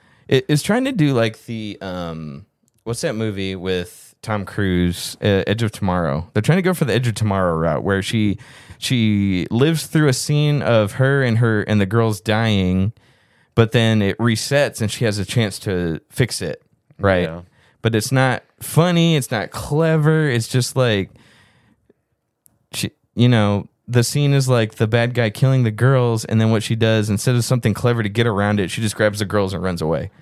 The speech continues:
Speaker 2: Yeah.
Speaker 1: And that's, like, that happens, like, three or four times in the film where,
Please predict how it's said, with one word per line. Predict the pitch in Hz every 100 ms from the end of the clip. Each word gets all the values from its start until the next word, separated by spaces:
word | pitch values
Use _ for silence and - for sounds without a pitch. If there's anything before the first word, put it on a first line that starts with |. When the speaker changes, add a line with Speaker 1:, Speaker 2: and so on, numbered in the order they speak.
| _
Speaker 2:
Yeah. | 90 87 92
Speaker 1:
And | -
that's, | 117 113
like, | 123 107 -
that | 117
happens, | 135 135 117
like, | 104
three | - 143 123
or |
four | 107 110
times | 92 92 85 76
in | 95
the | 78
film | - 92 78 73 87
where, | 90 85 82 78